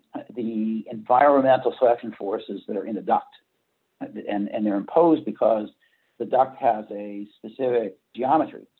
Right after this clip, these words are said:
And that geometry limits, for example, the blood vessels. They, they, they can't penetrate the, the,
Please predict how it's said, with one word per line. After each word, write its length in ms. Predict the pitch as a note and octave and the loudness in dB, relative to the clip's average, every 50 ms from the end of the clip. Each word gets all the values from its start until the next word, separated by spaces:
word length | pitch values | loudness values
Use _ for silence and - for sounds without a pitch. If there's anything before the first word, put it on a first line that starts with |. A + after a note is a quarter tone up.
| _ _ _ _ _ _ _ | _ _ _ _ _ _ _
And 360 | - G#2 G#2+ G#2 G#2 G#2 G2+ G2 | -8 -6 -4 -4 -4 -4 -4 -2
that 200 | B2+ A#2 G#2+ - | -2 -2 -2 -4
geometry 680 | B2 B2 A#2+ B2+ C#3 C#3 C#3 - - A#2+ A#2 A2+ G#2+ G#2+ _ _ _ - | -6 -4 -2 0 0 -2 -4 -6 -8 -8 -8 -8 -8 -12 _ _ _ -8
limits, 460 | A#2 C3 C#3 C3+ C#3+ C#3+ B2+ - - | -4 -2 -2 0 0 -2 -4 -4 -6
for 140 | - B2 A2 | -4 -4 -4
example, 520 | F#2+ G2 A#2+ A#2 A#2+ - - G#2+ G2 F#2 - | -4 -4 -6 -6 -6 -6 -6 -8 -8 -8 -8
the 480 | A2 G#2 G2 G#2 G2+ G2+ G2+ F#2+ F#2 - _ _ _ _ _ | -6 -6 -6 -4 -4 -4 -6 -8 -10 -12 _ _ _ _ _
blood 220 | - A#2+ B2 C3+ A2+ | 2 4 4 4 4
vessels. 340 | G#2 F#2 F2 - D#2+ D#2+ E2 | 2 -4 -8 -10 -14 -14 -12
They, 160 | F#2 F2+ F#2+ | -10 -10 -8
they, 260 | F2+ F#2+ G2 F#2 - - | -8 -8 -8 -8 -8 -8
they 140 | F#2+ G2 F#2+ | -8 -8 -6
can't 280 | - - A#2+ G#2+ G#2+ - | -4 -2 -2 -2 -2 -2
penetrate 580 | - C3 B2 A2+ G#2+ - A2 G#2+ F#2+ F2+ - - | -2 -2 -2 -2 -2 -2 0 0 0 -2 -4 -10
the, 100 | F#2+ F#2 - _ - | -12 -12 -12 _ -8
the, 180 | G#2 G2 E2+ | -6 -6 -6